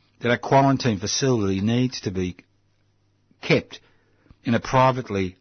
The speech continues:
owned, privately run hotel in the city's C B D. If there is one way, the worst way of dealing with quarantine is to do it in that way.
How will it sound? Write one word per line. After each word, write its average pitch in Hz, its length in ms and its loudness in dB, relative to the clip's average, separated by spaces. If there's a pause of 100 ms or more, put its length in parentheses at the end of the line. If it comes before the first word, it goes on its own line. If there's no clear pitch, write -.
owned, 95 560 0 (300)
privately 113 720 2
run 87 480 -2 (400)
hotel 104 720 0 (1300)
in 117 60 -2
the 123 80 0
city's 120 380 -2
C 123 240 2
B 120 200 0
D. 123 260 2
If 113 80 -6
there 156 140 2
is 131 140 2
one 135 840 -2
way, 104 460 -2 (560)
the 135 80 0
worst 175 580 0
way 127 400 2
of 101 220 -8
dealing 147 400 -2
with 113 160 -10
quarantine 127 720 -4 (1500)
is - 240 -6 (140)
to 143 260 -4 (800)
do 160 220 2
it 160 80 0
in 165 120 2
that 156 220 -4
way. 180 380 -4